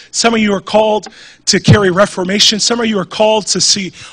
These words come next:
homes completely restored. Some of you are called in the educational sector. Some of you are called in the business sector. And God wants to give you keys so that you can use your favor plus wisdom and give you influence.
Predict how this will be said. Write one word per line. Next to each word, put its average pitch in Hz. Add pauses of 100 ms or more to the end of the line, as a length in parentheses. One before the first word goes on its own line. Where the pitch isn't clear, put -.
homes 233
completely 214
restored. 208
Some 226
of 220
you 202
are -
called 220
in 196
the 170
educational 190
sector. 220 (760)
Some -
of 220
you 214
are -
called -
in 185
the 160
business 214
sector. 220 (840)
And 180
God 226
wants 240
to 214
give 180
you 185
keys 190
so -
that 190
you 196
can 190
use 208
your 180
favor 254 (420)
plus 226
wisdom 202
and 156
give 160
you 156
influence. -